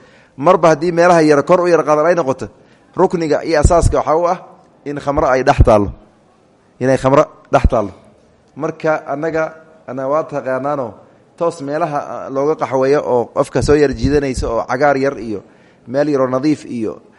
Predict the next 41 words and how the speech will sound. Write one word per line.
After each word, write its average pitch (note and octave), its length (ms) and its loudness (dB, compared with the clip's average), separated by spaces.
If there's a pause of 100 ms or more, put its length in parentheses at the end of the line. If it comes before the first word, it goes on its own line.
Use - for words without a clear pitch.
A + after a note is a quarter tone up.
(180)
yacni, A#2+ 320 -4
hawo C#3 220 6
yaro C#3 220 6
fiican B2+ 340 0
iyo A2 180 -6 (320)
meelahaas D#3 400 -2
ayaa C#3 160 0
lah. B2+ 140 -4 (880)
Inta F3 200 -6
muslimiinta D#3+ 480 -6
waa D#3 100 0
yar E3+ 140 2
yihiin C3 260 -6 (160)
oo A#2 120 -6
aad C#3+ 240 0
ay D3 60 0
u D3+ 60 -4
kooban D3+ 240 0
yihiin. A2 220 -8 (640)
Meelahan D3 360 0
isliyo D3+ 340 -4
qofka D3+ 200 -6
neefta D#3 260 -4
ku D3 80 -10
xira D3 220 -2
waa C3+ 100 0
gooni C3+ 300 -4 (580)
oo, B2 100 -4
muxuu B2 160 -8
ahaa, D3 140 0
qiiqa D#3 300 -4
ka D#3+ 100 -4
soo C#3+ 140 -2
baxay B2+ 180 -4
maqaaxadihii C#3 500 -2
iyo D3 100 -4
wixii C#3 140 -6
ay C3 60 -2
wada B2 180 -4
sharayaan C#3+ 340 0
dadkii. C#3+ 260 -6